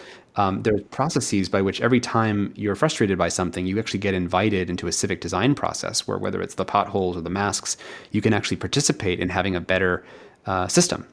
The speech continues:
Uh, you're complaining about the tax system and filing your taxes, and maybe it's an inefficient form or something like that. You get brought into a design process of what would make it better. And so the system is participatory, but not in that kind of eighteenth century way of, "Hey, there's a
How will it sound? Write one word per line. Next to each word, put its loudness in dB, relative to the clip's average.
Uh, 2
you're 0
complaining 2
about 4
the 2
tax -2
system 2
and 4
filing 2
your 0
taxes, 0
and 2
maybe 2
it's 0
an 0
inefficient 2
form 6
or 4
something 2
like 4
that. 2
You 2
get 2
brought 6
into 2
a 0
design 2
process -4
of -2
what 2
would -2
make -2
it -14
better. 0
And 6
so 4
the 4
system 4
is 4
participatory, 0
but 0
not 4
in 4
that 0
kind 0
of -2
eighteenth 0
century 0
way 2
of, 0
"Hey, -2
there's -2
a -2